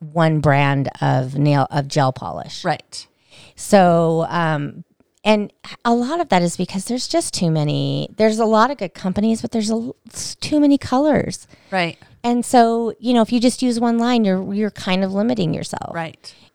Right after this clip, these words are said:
Speaker 1: And so, um, I use one brand of top coat, one brand of base coat, and they're the same brand, but they're, th-,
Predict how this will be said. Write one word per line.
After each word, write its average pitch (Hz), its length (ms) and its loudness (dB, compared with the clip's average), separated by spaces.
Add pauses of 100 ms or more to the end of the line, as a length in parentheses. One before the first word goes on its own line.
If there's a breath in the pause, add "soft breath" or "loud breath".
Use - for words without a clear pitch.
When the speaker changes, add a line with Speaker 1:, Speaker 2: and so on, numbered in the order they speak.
Speaker 1:
And 202 200 6
so, 190 680 4
um, 180 340 0
I 190 100 -2
use 190 320 -2
one 185 420 2
brand 190 280 -2
of 180 80 -6
top - 300 -2
coat, 180 340 4
one 180 260 2
brand 175 240 4
of 170 140 -4
base 170 260 0
coat, 170 400 0 (380 loud breath)
and 180 120 4
they're 165 140 4
the 156 80 2
same 185 340 4
brand, 170 580 0 (120)
but 175 160 -2
they're, 160 360 4 (180)
th-, - 120 -10